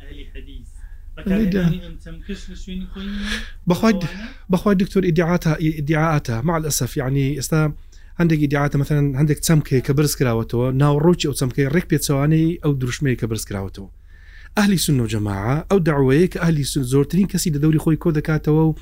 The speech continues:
Speaker 2: لەسەر بنچینە و بنەمایەکی ثابت ئەو خەڵکە کۆ دەکاتەوە، ئەهلی تەفرەقە نییە.
Speaker 1: بەڵێ.
Speaker 2: بەڵام چ ئەهلی سونەیە کە، کە تو بێ ئەوڕۆ، ئە،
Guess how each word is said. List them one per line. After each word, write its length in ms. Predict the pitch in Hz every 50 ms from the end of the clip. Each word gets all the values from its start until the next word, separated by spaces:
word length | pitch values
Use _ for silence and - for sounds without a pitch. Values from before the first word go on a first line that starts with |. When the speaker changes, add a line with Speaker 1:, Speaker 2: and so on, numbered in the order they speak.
| - - - - - - - - 147
Speaker 2:
لەسەر 220 | 143 135 - 165 143
بنچینە 300 | 143 139 - - 147 156
و 80 | 151 143
بنەمایەکی 440 | 135 135 143 151 151 147 147 - 135 -
ثابت 280 | - 131 127 135 151 151
ئەو 100 | 160 139 -
خەڵکە 280 | 147 131 - - 160 160 151 -
کۆ 80 | - 185 170
دەکاتەوە، 420 | 185 - 165 160 156 - 190 190 185
ئەهلی 180 | 170 180 202 160 -
تەفرەقە 320 | 170 - 175 170 - 196 180 139
نییە. 160 | 110 95 -
Speaker 1:
بەڵێ. 520 | - - - - - - - - - - - - - -
Speaker 2:
بەڵام 260 | 135 151 175 175 180 180 -
چ 20 | - 269 254 -
ئەهلی 240 | 160 165 170 147 127 -
سونەیە 400 | - 143 123 123 120 120 117 113 - -
کە، 80 | 131 117 -
کە 80 | - 120 -
تو 100 | - 131 123 120 123
بێ 140 | 151 170 165 160
ئەوڕۆ، 340 | 185 170 165 156 156 165 160
ئە، 500 | 160 - - - - - - - 156 147